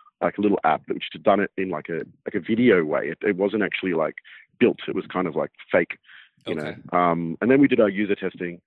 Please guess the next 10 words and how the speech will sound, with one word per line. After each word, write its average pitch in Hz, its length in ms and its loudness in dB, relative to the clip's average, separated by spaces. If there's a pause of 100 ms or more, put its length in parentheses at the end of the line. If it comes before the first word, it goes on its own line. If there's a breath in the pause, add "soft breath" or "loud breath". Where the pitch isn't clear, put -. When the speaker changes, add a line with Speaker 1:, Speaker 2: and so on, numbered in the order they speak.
(120)
Speaker 1:
like, 80 340 -6 (460 loud breath)
went 131 160 4
out 110 160 4
there, 92 480 0 (200)
did 117 160 -6
some 98 100 -16
focus 92 320 -8
groups, 82 380 -8 (200)
all 82 160 -6
this, 82 200 0